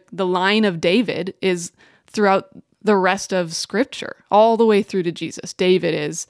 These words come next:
the figure that God has made this promise to that he will not break. And, you know, maybe some would say, like, you know, "Isn't that great of God that he, like,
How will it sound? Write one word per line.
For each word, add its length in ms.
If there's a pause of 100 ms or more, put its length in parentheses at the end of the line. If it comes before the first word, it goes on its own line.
(240)
the 80
figure 360
that 160
God 240
has 160
made 240
this 160
promise 380
to 120
that 100
he 80
will 120
not 200
break. 320 (420)
And, 100
you 80
know, 40
maybe 200
some 180
would 100
say, 200
like, 360
you 100
know, 280
"Isn't 180
that 160
great 180
of 100
God 220
that 80
he, 160
like, 180